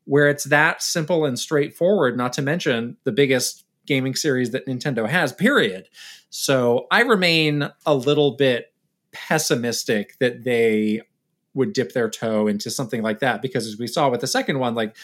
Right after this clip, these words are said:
there's parts of that that even they struggled with. So when you start to get into a more complex series, the wheels can start to fall off pretty easy. Small Snorlax is next. "Hey, Kit and Krista, during the launch of the new three D S systems in North America, we only got the new three D S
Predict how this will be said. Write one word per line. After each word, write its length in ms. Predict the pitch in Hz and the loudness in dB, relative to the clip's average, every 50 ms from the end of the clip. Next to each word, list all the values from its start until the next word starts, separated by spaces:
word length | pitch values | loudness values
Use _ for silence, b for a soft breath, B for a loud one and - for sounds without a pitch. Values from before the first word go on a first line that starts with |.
| B B | B B
there's 160 | B 196 202 202 | B 2 2 2
parts 240 | - 190 156 - | 4 2 2 2
of 100 | - 117 | 2 2
that 220 | 107 185 202 185 - | 2 4 2 4 2
that 100 | 147 131 | 2 0
even 220 | 131 131 127 120 | 0 -2 -2 0
they 100 | 113 113 | 0 -2
struggled 400 | 117 - - 131 120 113 113 107 | -2 -2 -2 -2 0 0 0 -2
with. 160 | 101 110 101 | -2 -2 -4
So 160 | - - 135 117 | -2 -2 -4 -4
when 120 | 117 120 | -2 -4
you 60 | 123 | -6
start 260 | 113 - - 139 117 | -4 -2 -2 -2 -2
to 60 | - 139 | -2 -4
get 140 | 120 127 | -4 -4
into 180 | 117 113 117 110 | -4 -2 -2 -2
a 60 | 107 107 | 0 0
more 180 | 107 113 113 | 0 -2 -4
complex 500 | 110 - 120 107 - - 113 110 - - | -4 -6 -8 -6 -6 -6 -8 -6 -6 -8
series, 400 | - 131 113 110 107 104 101 - B B B B B B _ | -6 -4 -2 0 0 -2 -2 -6 B B B B B B _
the 80 | - 123 | -6 -4
wheels 260 | 110 120 113 113 107 | -2 -2 -2 -2 -4
can 140 | - 117 107 | -6 -8 -10
start 240 | - - 107 101 | -8 -6 -8 -8
to 60 | - 110 | -10 -14
fall 240 | - - 107 101 | -12 -10 -8 -8
off 160 | 95 95 185 _ | -8 -10 -12 _
pretty 200 | - 95 90 - | -18 -20 -20 -20
easy. 220 | - - 135 139 _ _ _ _ _ _ _ _ _ _ _ _ _ - - b b b b b b b b b b b b b b _ _ _ - | -20 -20 -20 -20 _ _ _ _ _ _ _ _ _ _ _ _ _ -20 -20 b b b b b b b b b b b b b b _ _ _ -6
Small 260 | - - 226 285 302 | 0 4 4 6 6
Snorlax 720 | 294 294 - 247 247 269 359 359 254 170 135 123 123 - | 4 2 2 4 4 4 4 4 4 4 4 2 2 0
is 100 | 156 127 | -2 0
next. 440 | 113 127 110 123 202 214 - - - | 2 0 0 0 0 -2 -4 -8 -10
"Hey, 200 | - - - 196 | -8 -4 -2 -2
Kit 200 | 185 - 180 175 | 2 2 0 0
and 100 | 151 131 | 0 -4
Krista, 360 | - 170 156 - - 165 147 | -2 -2 -2 0 0 -2 -2
during 260 | 131 139 139 139 131 120 | 0 0 0 0 0 -2
the 100 | 127 123 | -4 -4
launch 420 | 120 143 143 147 156 165 156 - | -4 -2 -2 -2 -2 -4 -4 -6
of 80 | 131 120 | -6 -4
the 100 | 135 131 | -2 -2
new 220 | 127 135 139 147 | -2 -2 -2 -4
three 240 | 147 - - 143 135 | -4 -4 -2 -2 -2
D 140 | 127 123 110 | 0 0 0
S 160 | 104 - - | 0 -2 -2
systems 500 | - - 226 220 - - 214 202 190 185 | -2 -2 -2 -2 0 0 0 0 0 -2
in 80 | 170 | -4
North 240 | 156 160 165 160 160 | -2 -2 -2 -2 -2
America, 540 | 175 147 143 139 139 139 143 - - 147 131 | -4 -2 0 0 0 0 0 0 2 2 2
we 160 | 127 147 165 | 2 0 -2
only 300 | - 165 185 214 262 254 | 0 -2 -2 0 0 0
got 260 | 185 185 180 180 - | 0 2 2 0 2
the 80 | - 175 | 0 -2
new 180 | 160 160 180 190 | 0 0 -2 -4
three 280 | 190 - - 208 190 | -6 -6 -6 -6 -4
D 100 | 180 175 | -2 -2
S 180 | 170 165 160 | -2 -2 -2